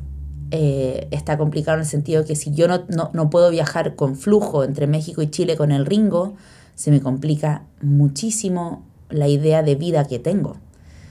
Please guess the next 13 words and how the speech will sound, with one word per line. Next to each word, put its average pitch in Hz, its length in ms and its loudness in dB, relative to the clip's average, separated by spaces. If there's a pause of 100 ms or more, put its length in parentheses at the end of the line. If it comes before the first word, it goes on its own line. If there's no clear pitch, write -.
(320)
Entonces 147 880 2
es 151 160 -2
como, 151 320 0
"Oh, 175 300 0
shit". - 280 -8 (300)
Como 151 240 2
un, 156 560 0
como 147 140 0
dicen 165 240 -2
en 170 80 -6
México, 175 260 -6
un 165 100 -4
parteaguas, 170 840 0